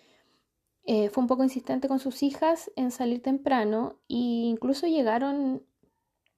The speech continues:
quince minutos antes de la entrada al colegio. Eh, el colegio quedaba relativamente cerca, era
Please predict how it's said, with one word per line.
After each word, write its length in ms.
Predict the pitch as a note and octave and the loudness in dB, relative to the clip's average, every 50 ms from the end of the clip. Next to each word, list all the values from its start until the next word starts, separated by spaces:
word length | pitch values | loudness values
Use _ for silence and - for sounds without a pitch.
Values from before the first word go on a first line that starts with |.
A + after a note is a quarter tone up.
| _ _ _ - _ _ _ _ - | _ _ _ -20 _ _ _ _ -2
quince 240 | - C#4+ D4 D4 E4+ | 0 0 0 2 0
minutos 320 | E4 D#4 D4 D4+ D4 - | 0 0 0 0 0 0
antes 260 | B3 G#3+ G#3+ B3 A3+ | 0 -2 -2 -2 -2
de 100 | A3+ A3 | 0 0
la 100 | G#3+ G#3 | 0 0
entrada 260 | G3+ G3+ - G3+ G3 G3 | 0 -2 -2 -4 -4 -6
al 80 | G3 | -6
colegio. 640 | - G3+ G3+ G3 F#3+ - - - B3+ C4+ C#4+ - - _ _ | -8 -8 -8 -8 -8 -8 -6 -4 -4 -4 -4 -6 -10 _ _
Eh, 460 | - A#3 A#3 A#3 A3+ A3+ A3+ A3+ - - | -4 -2 -2 0 0 -2 -2 -4 -4 -4
el 120 | A#3+ A#3 | -4 0
colegio 280 | - B3+ C#4 C#4+ D#4+ D4+ | 2 2 2 2 2 2
quedaba 220 | D4+ C#4 C#4 C#4 | 4 6 6 4
relativamente 560 | C#4+ C#4 C#4 C4 B3+ B3 A#3+ A#3 A3 A3 A3 | 4 2 0 0 0 0 0 0 -2 -4 -6
cerca, 360 | - - - - _ - - | -10 -12 -14 -16 _ -10 -8
era 180 | A#3 A3+ B3 | -8 -8 -8